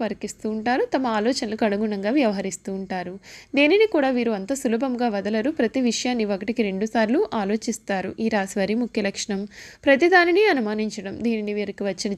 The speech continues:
జన్మతా వచ్చిన సహజ లక్షణంగా కూడా మనం చెప్పుకోవచ్చు. ఏ విషయంలోనైనా విచక్షణ ఉపయోగిస్తారు, కానీ వీరి మనసులో ఉన్న ఆలోచనలు, అనుమానాలు బయట వారికి కనబడనీయకుండా దాచుకుంటారు. మీరు మనసులో అనుమానం ఉన్నప్పటికీ కూడా ఎదుటివారికి మాత్రం అది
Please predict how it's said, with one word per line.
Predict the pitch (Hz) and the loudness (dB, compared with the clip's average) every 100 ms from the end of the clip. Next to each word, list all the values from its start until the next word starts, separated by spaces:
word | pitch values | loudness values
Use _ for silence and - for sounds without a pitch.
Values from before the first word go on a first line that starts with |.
| 208 | -2
జన్మతా | 190 214 208 190 | -2 -2 -2 -2
వచ్చిన | 185 - 185 208 - - - - | -4 -6 -6 -8 -14 -20 -12 2
సహజ | 320 285 339 | 4 6 4
లక్షణంగా | 262 - 220 208 220 | 4 0 -2 -2 -2
కూడా | 214 208 | -2 -2
మనం | 190 196 285 | -4 -6 -4
చెప్పుకోవచ్చు. | 247 - 202 190 180 - 220 - - - 269 | -6 -4 -4 -2 -4 -8 -10 -14 -20 -2 4
ఏ | 285 339 | 6 6
విషయంలోనైనా | 370 381 392 359 359 392 | 4 4 4 4 4 4
విచక్షణ | 311 285 - 359 | 2 0 0 0
ఉపయోగిస్తారు, | 262 277 320 330 302 302 | 2 0 2 2 2 0
కానీ | 254 247 247 | -2 -2 0
వీరి | 254 233 | 0 0
మనసులో | 220 208 277 277 | -2 -2 -2 -2
ఉన్న | 240 214 | 0 0
ఆలోచనలు, | 247 277 233 233 | 0 0 0 0
అనుమానాలు | 220 233 220 214 | 0 0 0 0
బయట | 214 202 202 | -2 -2 -2
వారికి | 208 247 240 | -2 -2 -2
కనబడనీయకుండా | 233 214 285 294 294 254 269 247 330 | -2 2 4 4 2 0 0 2 4
దాచుకుంటారు. | 285 220 - 196 185 185 180 202 - - - - | 4 2 -4 -8 -6 -8 -8 -14 -20 -20 -10 -2
మీరు | 277 240 | 2 2
మనసులో | 208 208 240 | 0 0 0
అనుమానం | 214 214 208 233 | 0 -2 -2 -2
ఉన్నప్పటికీ | 196 226 247 - 233 233 | -4 -2 -2 0 -2 0
కూడా | 214 214 - - - 269 | -2 -4 -8 -16 0 2
ఎదుటివారికి | 262 392 392 339 285 | 6 6 6 4 0
మాత్రం | 269 254 262 - 247 | -2 -2 -6 -4 -2
అది | 254 | 0